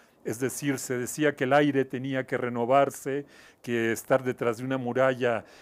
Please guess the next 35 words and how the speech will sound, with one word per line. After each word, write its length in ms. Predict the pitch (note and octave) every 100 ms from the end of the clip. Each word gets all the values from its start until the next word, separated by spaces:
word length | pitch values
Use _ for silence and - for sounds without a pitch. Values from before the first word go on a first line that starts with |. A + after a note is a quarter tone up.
| -
eh, 340 | - A#2+ A#2
ocasionaba 680 | A2+ G#2 B2+ C3 B2+ C3 C3
que 120 | B2
las 240 | A#2 A2 A#2+
miasmas, 640 | B2 C#3+ C#3+ B2 A#2 A2+
como 200 | B2+ A#2
se 160 | G2+ A#2+
decía 520 | A2+ - C3+ B2+ A2+ - - - -
la 180 | B2 A#2
palabra 400 | B2+ C3+ C3 B2
de 80 | A#2
la 160 | A#2+
época, 540 | B2+ - A#2+ B2 G#2+ F#2+ - -
se 180 | -
quedaran 420 | B2+ C3 C3 C#3 B2
almacenadas, 800 | A#2 A#2+ - A#2+ B2 B2+ B2+
los 180 | A2 G#2
males 340 | A#2+ B2+ A2+ C3
aires 520 | C#3 B2+ A#2 A2+ - - - -
y 200 | D3+ C#3
las 200 | B2+ C#3
enfermedades 880 | A2 A#2+ A#2+ A#2+ B2 C3+ B2+ A#2
estuvieran 580 | A#2 G2+ C3 B2 C3 B2+
allá. 320 | B2 B2 C3 D#3 _ - - - -
Esto 340 | - G3 - A3
nos 160 | F#3
lleva 240 | D#3 F3+ F3+
entonces 500 | E3+ E3+ D#3+ E3 -
a 20 |
una 220 | D3 E3 D#3+
destrucción 920 | C3 - C#3 C3 - D#3 D3 D3 C#3+
acelerada 680 | B2 B2+ A#2 A#2+ C#3+ C#3+
del 140 | C3 A2+
patrimonio 640 | - A2 A#2+ B2+ C3+ C3+
militar 520 | A#2+ A2 G#2 C#3 B2+